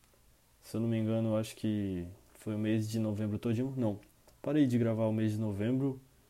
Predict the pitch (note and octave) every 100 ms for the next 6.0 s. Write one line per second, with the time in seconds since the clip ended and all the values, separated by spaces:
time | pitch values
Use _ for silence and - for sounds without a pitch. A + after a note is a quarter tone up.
0 | _ _ _ _ _ _ _ - F3+ F3+
1 | E3+ D3+ D#3+ D#3 D3+ C3 A#2 C3 B2+ C#3
2 | C3+ C3+ C3+ - B2+ A#2+ - C3 A#2+ -
3 | G#2 G#2 - _ - A#2 A2+ G#2+ A2 -
4 | A2+ G#2+ - G#2+ A2 - G#2+ G#2 - G#2+
5 | G#2+ G#2+ A2 A2+ A2+ - - A2 B2 A#2+